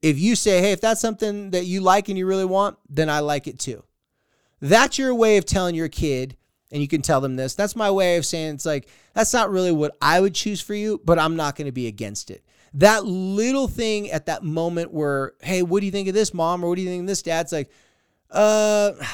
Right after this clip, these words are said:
<sighs> it just doesn't really look that good." Or, "Are you sure you wanna do this? Don't you think if you wear something like that, kids are gonna think this, people are gonna think that?"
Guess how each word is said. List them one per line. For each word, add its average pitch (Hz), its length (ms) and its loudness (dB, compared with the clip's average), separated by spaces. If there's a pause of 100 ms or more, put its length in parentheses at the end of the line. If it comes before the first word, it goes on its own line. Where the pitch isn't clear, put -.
(140)
<sighs> - 440 -18
it 180 80 -10
just 226 180 -2
doesn't 233 240 -4
really 214 180 2
look 202 200 -4
that 185 280 -6
good." 190 180 -4
Or, 185 120 -6
"Are 170 80 -4
you 190 120 -2
sure 277 240 -2
you 277 100 -2
wanna 226 240 -4
do 196 140 -6
this? 202 120 -2 (220)
Don't 285 220 2
you 381 80 -2
think 370 140 6
if 254 60 -2
you 214 120 0
wear 180 160 2
something 175 340 -4
like 151 220 -4
that, 139 260 -4
kids 160 240 -2
are - 20 -8
gonna 151 140 -4
think 143 260 -8
this, 147 360 -2 (200)
people 175 260 -4
are - 20 -4
gonna 156 140 -4
think 147 240 -8
that?" 139 420 -4